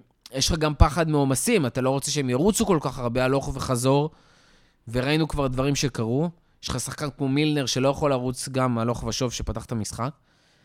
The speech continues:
אה, וזה מקשה. זה ממש מקשה. זה מקשה על כל השחקנים מקדימה.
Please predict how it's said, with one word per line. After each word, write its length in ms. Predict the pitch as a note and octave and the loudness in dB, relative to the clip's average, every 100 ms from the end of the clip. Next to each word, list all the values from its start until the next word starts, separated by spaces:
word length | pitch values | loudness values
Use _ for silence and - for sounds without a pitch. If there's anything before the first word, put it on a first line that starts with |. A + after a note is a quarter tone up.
| _ _ _ _ | _ _ _ _
אה, 1120 | G#2 G#2+ A2 A2 A2 A2 A2 A2 A2 A2 A2+ A2 | -6 -4 -2 -2 -2 -2 -2 -2 -2 -2 -4 -4
וזה 200 | A2 A2 | -4 -4
מקשה. 340 | G#2 - - G3+ - _ _ _ _ _ | -4 2 4 4 2 _ _ _ _ _
זה 200 | - B2+ | 0 2
ממש 260 | A#2 C3 - | 4 4 2
מקשה. 300 | C3 - F#3 - - - | 0 4 4 2 -10 -8
זה 140 | B2 | -4
מקשה 300 | A#2 - D3+ | -4 -2 -2
על 60 | C#3 | 0
כל 140 | D3+ | 0
השחקנים 460 | D3 C#3 - C3+ C3+ | -2 -4 -4 -2 0
מקדימה. 560 | C3 C3 A2 A2+ A2+ | 0 0 2 2 2